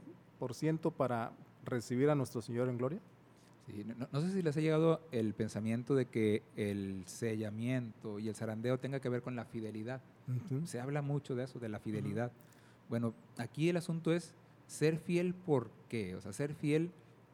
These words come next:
Speaker 2: si es solamente por convicción o tiene que ver con entregar todo
Speaker 1: Es
Speaker 2: mi ser
Speaker 1: conversión.
Speaker 2: en esa fidelidad, ¿no?
Speaker 1: Convicción y conversión.
Speaker 2: Sí, entonces hay, hay, eh,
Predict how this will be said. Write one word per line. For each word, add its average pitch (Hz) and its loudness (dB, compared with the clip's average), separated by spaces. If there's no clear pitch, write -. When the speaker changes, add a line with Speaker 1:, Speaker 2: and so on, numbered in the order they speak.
Speaker 2:
si 131 -2
es 160 0
solamente 185 -2
por 120 -2
convicción 131 -2
o - -6
tiene 139 -4
que 151 0
ver 143 2
con 147 -4
entregar 117 -4
todo 143 -6
Speaker 1:
Es 139 0
Speaker 2:
mi - 0
ser 127 -8
Speaker 1:
conversión. 127 0
Speaker 2:
en 175 0
esa 143 -6
fidelidad, 113 -4
¿no? 92 -14
Speaker 1:
Convicción 113 0
y 180 2
conversión. 110 -4
Speaker 2:
Sí, 117 0
entonces 120 -4
hay, 147 0
hay, 170 0
eh, 107 0